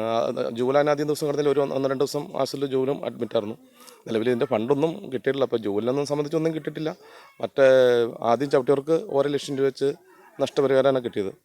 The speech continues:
അതൊക്കെ വളരെ തുച്ഛമായിട്ടുള്ളൊരു നഷ്ടപരിഹാരം തന്നെയാണ് അവരെ സംബന്ധിച്ച്. കേന്ദ്രമായിട്ട് പറയുമ്പോൾ തന്നെ നമുക്ക് പറയാനുള്ളത് ഫോറസ്റ്റിൻ്റെ അതിര്. ഇപ്പോൾ എന്നെ സംബന്ധിച്ച് എൻ്റെ വാർഡിൽ നാൽപത്തിരണ്ട് കുടുംബക്കോ-,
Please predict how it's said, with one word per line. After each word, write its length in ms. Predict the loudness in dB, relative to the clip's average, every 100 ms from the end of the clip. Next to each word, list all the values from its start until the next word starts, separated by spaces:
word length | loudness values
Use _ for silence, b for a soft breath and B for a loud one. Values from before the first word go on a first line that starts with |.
| -8
അതൊക്കെ 280 | -4 -2 -2 0
വളരെ 160 | 0 -2
തുച്ഛമായിട്ടുള്ളൊരു 600 | -4 0 2 2 2 0 -2 -4
നഷ്ടപരിഹാരം 420 | -2 0 2 2 0
തന്നെയാണ് 280 | 0 -2 -4 -4
അവരെ 140 | -4 -4
സംബന്ധിച്ച്. 320 | -6 -6 -10 -14 2
കേന്ദ്രമായിട്ട് 460 | 6 8 8 8 8 8
പറയുമ്പോൾ 260 | 8 6 6
തന്നെ 140 | 6 6
നമുക്ക് 200 | 6 6
പറയാനുള്ളത് 340 | 6 6 6 4 4
ഫോറസ്റ്റിൻ്റെ 500 | 4 4 2 6 6
അതിര്. 220 | 6 4 2 -4 B B B -2
ഇപ്പോൾ 140 | 4 8 8 8
എന്നെ 120 | 6 6
സംബന്ധിച്ച് 320 | 4 4 6 6
എൻ്റെ 140 | 8 8
വാർഡിൽ 280 | 8 8 6 4 0 B B B 0
നാൽപത്തിരണ്ട് 440 | 0 2 4 6 6
കുടുംബക്കോ-, 420 | 6 6 8